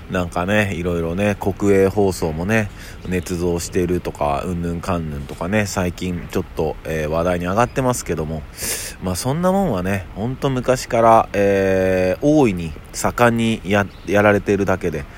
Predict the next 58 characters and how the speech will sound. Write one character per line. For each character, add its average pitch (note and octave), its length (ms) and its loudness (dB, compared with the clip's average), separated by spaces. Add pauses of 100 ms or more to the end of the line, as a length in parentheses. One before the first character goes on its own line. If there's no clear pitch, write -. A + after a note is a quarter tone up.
(340)
う F2+ 420 0
ん、 G2+ 40 -4
ま B2 80 4
あ、 - 20 2
よ B2+ 160 4
う D#3 40 6
や D#3+ 100 4
く E3 100 -2
ね、 D#3 200 0
ま A2+ 140 4
あ、 A2+ 40 4
そ A#2+ 220 2
う B2 60 4
い B2+ 240 4
う A#2+ 40 4
の G#2 100 0
に F#2 120 -2
ち A2 100 0
ょ - 20 2
っ F#2+ 40 -6
と A2+ 120 -4
ず G2+ 140 -2
つ F#2+ 160 -4
気 G2+ 140 -4
づ F#2+ 180 -4
く F#2 160 -4
人 F#2 220 -4
た F2 120 -2
ち E2 140 -8
が D#2+ 160 -2 (160)
増 F#2+ 280 0
え A2 60 4
て F2 120 -2
き - 80 -14
た E2+ 120 0
と E2 120 -4
い E2+ 160 -2
う D#2+ 40 -6
か、 D#2 220 -4 (300)
う F#2 140 -2
ん、 F2+ 40 -4
気 A2 120 -4
づ G2+ 120 -6
け A2 140 2
る F2 80 -4
よ E2+ 80 0
う - 20 0
に E2+ 60 -4
な A2 80 2
っ - 40 -2
て F#2+ 120 -6
き - 80 -10
た D#2+ 120 -6
と - 120 -8
い D2+ 100 -6
う C2+ 40 -10
か D2 160 -10
ね。 F#2+ 180 -4